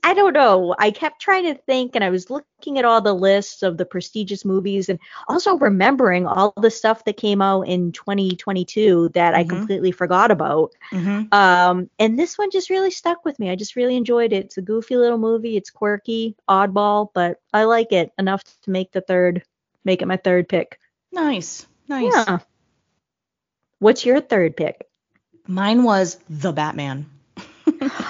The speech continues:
Speaker 1: Oh, okay.
Speaker 2: Yeah. And mainly the reason is because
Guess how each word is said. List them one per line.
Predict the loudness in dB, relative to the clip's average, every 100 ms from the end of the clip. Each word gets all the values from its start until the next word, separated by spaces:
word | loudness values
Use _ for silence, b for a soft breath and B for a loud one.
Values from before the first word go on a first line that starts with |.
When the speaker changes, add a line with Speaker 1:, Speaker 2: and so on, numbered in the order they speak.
| B -2
Speaker 1:
Oh, | 2 6 6 8 8 6 4
okay. | 4 6 6 6 6 4 2 0
Speaker 2:
Yeah. | 2 2 0 -2 B B B B B
And | 0 2 2
mainly | 4 4 4 0
the | 0 0
reason | 0 0 0 0
is | 0 -2
because | -2 -8 -6 -4 -4 -6 -10